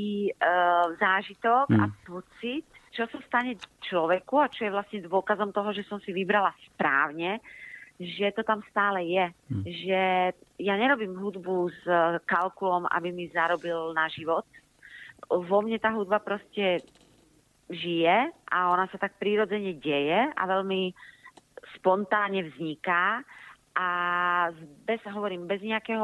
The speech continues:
Speaker 1: akoby koncepčného plánu, že teraz napíšem hit,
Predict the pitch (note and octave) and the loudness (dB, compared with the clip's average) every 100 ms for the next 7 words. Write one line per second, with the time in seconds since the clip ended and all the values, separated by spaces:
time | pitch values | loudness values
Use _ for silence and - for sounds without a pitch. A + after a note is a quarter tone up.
0 | G#3 F#3+ G3+ G#3 G#3 G3 - - _ G3+ | 2 2 -4 -4 -4 -6 -10 -20 _ 0
1 | G#3+ A3 A#3 - G#3+ G#3+ G3+ F#3+ F3+ A#3+ | 0 0 -4 -2 2 4 4 2 2 2
2 | A#3+ A3 G#3+ F3+ F3+ F3 - G#3 F3+ F#3 | 0 -4 -6 -6 -6 -4 0 0 0 -4
3 | F#3 F#3+ F3+ E3 F3 C#4+ | -6 -12 -12 -8 -2 -4